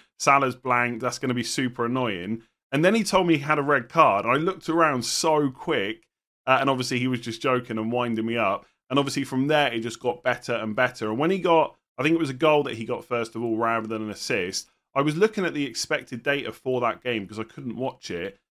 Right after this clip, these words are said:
And I tweeted to say, "This is a robbery, right? If he only finishes with one return, with the amount of chances he's creating and the shots he's having, that would be quite frankly,"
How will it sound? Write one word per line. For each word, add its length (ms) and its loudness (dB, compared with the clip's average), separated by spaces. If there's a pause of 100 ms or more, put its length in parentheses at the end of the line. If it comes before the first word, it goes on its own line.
(220)
And 80 2
I 20 -2
tweeted 420 -2
to 80 -8
say, 520 0 (500)
"This 160 4
is 80 0
a 80 6
robbery, 600 2 (100)
right? 200 6
If 100 -2
he 140 0
only 220 2
finishes 420 -4
with 140 -6
one 300 2
return, 500 0
with 80 0
the 80 -2
amount 280 -2
of 80 -10
chances 420 -4
he's 160 -4
creating 360 -6
and 120 -2
the 40 -4
shots 300 -8
he's 200 -8
having, 500 -2 (200)
that 120 2
would 80 -4
be 80 -4
quite 440 0
frankly," 640 -6